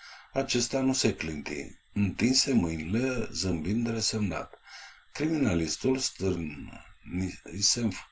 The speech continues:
strânse înfuriat din folc și se uită la Bryce. "Ai văzut vreodată nevasta?" "Nu, nici n-am știut măcar că e însurat."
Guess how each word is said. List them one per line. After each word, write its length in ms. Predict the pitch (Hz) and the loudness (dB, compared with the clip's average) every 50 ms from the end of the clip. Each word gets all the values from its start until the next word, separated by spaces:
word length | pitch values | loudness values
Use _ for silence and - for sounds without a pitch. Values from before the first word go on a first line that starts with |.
| - - | -12 -6
strânse 640 | - - - - - 92 92 92 87 - - 131 135 | -4 -4 -2 0 2 2 4 4 4 4 4 4 2
înfuriat 540 | 131 120 - - 92 85 82 87 95 104 104 | 0 -2 -6 -6 -4 -4 -2 0 0 0 2
din 160 | 110 104 92 | 2 0 0
folc 280 | - - - 101 104 - | 0 -6 -6 -6 -4 -2
și 200 | - - 139 123 | -2 -2 0 2
se 160 | - - 120 | 2 2 2
uită 320 | 117 117 117 117 - 120 | 2 0 -2 -2 -2 -2
la 140 | 120 120 120 | -2 -2 -2
Bryce. 400 | 107 95 85 78 85 85 - - - - - - - - - - - - - - - - - - - - - | -2 0 -2 -2 -2 -2 -4 -4 -4 -4 -6 -12 -20 -20 -20 -18 -18 -18 -20 -20 -20 -20 -20 -20 -20 -10 -4
"Ai 120 | - 151 | 0 2
văzut 300 | 151 143 123 98 104 110 | 4 6 6 6 6 4
vreodată 800 | 104 95 95 90 90 90 87 85 - 90 87 85 82 80 78 80 | 4 6 6 6 6 6 4 2 0 2 2 2 2 0 -2 -2
nevasta?" 680 | 80 80 76 78 85 87 - - - 135 147 151 - - - - - _ _ _ _ - - - - - - - - - | -4 -4 -4 -4 -2 -2 -2 -2 0 -2 -4 -4 -6 -14 -20 -20 -20 _ _ _ _ -20 -20 -20 -20 -20 -20 -20 -16 -6
"Nu, 320 | - 170 156 131 98 82 | 0 4 6 6 6 6
nici 320 | 82 87 107 120 131 127 131 | 4 4 4 4 4 2 2
n-am 180 | 143 139 131 | 0 0 0
știut 300 | 127 - - 123 127 127 | 0 -2 -2 -2 0 2
măcar 380 | 131 131 127 - - 131 127 120 | 2 2 2 0 0 -2 -2 -2
că 100 | - 131 | 0 0
e 120 | 127 127 | 0 0
însurat." 640 | 127 117 - - 131 117 104 85 78 - - - - | 0 0 0 0 0 0 0 0 -2 -4 -6 -14 -20